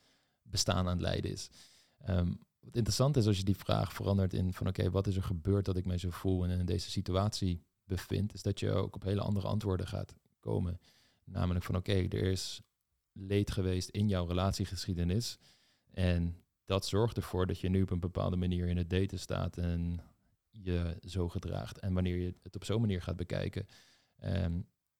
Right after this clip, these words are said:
en er niet een soort detimer-, eh, een soort van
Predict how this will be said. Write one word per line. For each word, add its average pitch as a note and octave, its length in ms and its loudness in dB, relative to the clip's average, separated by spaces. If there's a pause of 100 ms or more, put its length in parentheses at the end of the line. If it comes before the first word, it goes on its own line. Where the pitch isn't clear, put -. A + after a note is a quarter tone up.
(320)
en F#2+ 120 -4
er F#2+ 100 4
niet F#2+ 220 4
een F#2+ 100 0
soort F#2 260 -2 (640)
detimer-, F#2 480 0 (280)
eh, G#2 140 -10
een - 320 -8
soort - 200 -10
van F#2 340 -4